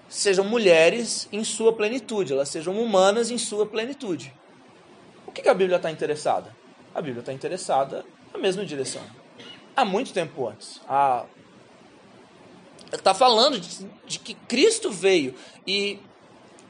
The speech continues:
pra nos tornar plenamente humanos, pra carregar o peso daquilo que feria a nossa humanidade, manchava a nossa humanidade.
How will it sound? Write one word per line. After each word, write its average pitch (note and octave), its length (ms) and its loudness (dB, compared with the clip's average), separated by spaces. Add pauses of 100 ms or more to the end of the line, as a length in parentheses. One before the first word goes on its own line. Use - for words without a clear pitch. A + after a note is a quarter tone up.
(200)
pra A3 180 4
nos C#4 200 -2
tornar A#3 400 -2
plenamente G#3 500 -6
humanos, G3 560 -8 (180)
pra F#3+ 200 8
carregar A#3 580 6
o D#4+ 80 4
peso G3+ 460 6
daquilo A#3 320 4
que C4 260 -6
feria C4+ 540 2
a - 20 6
nossa G3+ 260 2
humanidade, F3 720 2
manchava A#3+ 540 0
a G3 40 -4
nossa E3+ 280 -4
humanidade. C#3 560 -6